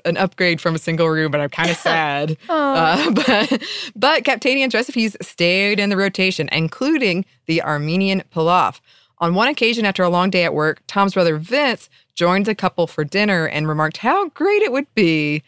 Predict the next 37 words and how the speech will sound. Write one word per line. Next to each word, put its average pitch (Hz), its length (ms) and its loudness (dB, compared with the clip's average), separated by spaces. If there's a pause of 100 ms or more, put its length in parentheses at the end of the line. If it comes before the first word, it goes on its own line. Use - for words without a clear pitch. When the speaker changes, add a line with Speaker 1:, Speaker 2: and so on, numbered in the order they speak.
(200)
Speaker 1:
if - 100 -6
you 160 160 -2
could 143 220 -8
get 240 240 0
the - 60 -8
pilaf 165 540 0 (140)
in 156 100 0
a 170 80 2
box. - 640 -4 (300)
Speaker 2:
Ah. 190 240 0
Speaker 1:
And 185 100 0
there 165 120 4
you 190 120 2
go, 156 400 0
light 180 240 0
bulb 214 240 0
moment, 185 500 0 (140)
off 175 180 2
to - 80 -2
the 165 140 2
Speaker 2:
<laughs> - 0 -
Speaker 1:
races. 156 720 -2 (1400)
It 202 220 -2
took 508 340 0 (140)
three 311 200 2
or 349 120 2
four 262 220 2
years 233 340 0
of 196 80 0
experimentation 196 880 0
in 170 220 0
the 170 60 0
Golden 175 360 2
Grain 165 380 0
test 220 300 -4
kitchen 160 320 -2
before 170 580 0